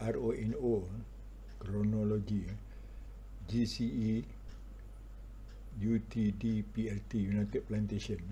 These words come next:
Kosan, and G Paros. G Paros is Golden Paros. Uh, here it say others. Actually, it's third quarter.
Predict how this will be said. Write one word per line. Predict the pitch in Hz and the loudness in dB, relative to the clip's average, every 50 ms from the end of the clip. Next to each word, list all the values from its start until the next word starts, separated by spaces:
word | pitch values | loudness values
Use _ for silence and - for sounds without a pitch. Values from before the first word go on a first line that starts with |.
| 104 - - - - - - - - - - - - - - - - - - - - - - - - - | -8 -8 -10 -12 -12 -12 -12 -12 -12 -12 -12 -12 -12 -12 -12 -12 -12 -12 -12 -12 -12 -12 -12 -12 -10 -4
Kosan, | - 104 104 - - - 113 110 110 120 151 160 - - - - - - - - - - - - - - - | -2 -2 0 0 2 2 2 4 2 2 0 -4 -8 -10 -12 -14 -14 -14 -14 -12 -12 -12 -12 -12 -10 -6 -2
and | 107 104 104 104 104 101 101 101 107 - - - - 117 92 | 0 2 4 4 4 4 4 2 0 -4 -8 -8 -8 -6 -4
G | - 110 113 113 110 110 107 107 104 107 - - - - - - - - - - - | 2 4 4 6 6 4 4 2 0 -2 -4 -10 -12 -14 -14 -14 -14 -12 -10 -6 0
Paros. | 101 104 107 104 95 90 - - - - - 98 | 2 4 6 6 4 2 -2 -6 -10 -10 -8 -4
G | 95 101 101 | -4 -4 -2
Paros | - 104 101 113 110 104 - | 0 0 2 4 4 2 2
is | 104 90 - - - | -4 -8 -8 -6 -4
Golden | 101 98 92 98 95 90 | -2 0 0 0 0 -2
Paros. | 95 92 90 90 87 - - - - - - - - - - - - - - - - - - - - - - - - - - - - - - - - 104 | -4 -4 -6 -6 -8 -10 -10 -12 -12 -12 -12 -12 -12 -12 -12 -12 -12 -12 -12 -12 -12 -12 -12 -12 -12 -12 -12 -12 -12 -12 -12 -12 -12 -12 -12 -10 -6 -2
Uh, | 101 101 104 104 104 101 101 104 101 - - - | 0 2 2 2 2 2 2 2 0 -2 -2 0
here | 123 131 139 135 127 | 4 6 6 8 6
it | 117 104 - | 6 4 4
say | - 127 - - - | 4 2 2 2 -2
others. | 123 110 123 120 110 - - - | 4 6 8 8 6 6 0 -2
Actually, | 107 - 151 143 156 151 131 117 | 2 6 6 8 8 8 6 6
it's | 101 - - - | 4 2 -2 2
third | - - - - - | 4 4 4 4 2
quarter. | - 110 113 - - 117 101 87 | 0 0 0 2 0 -2 0 0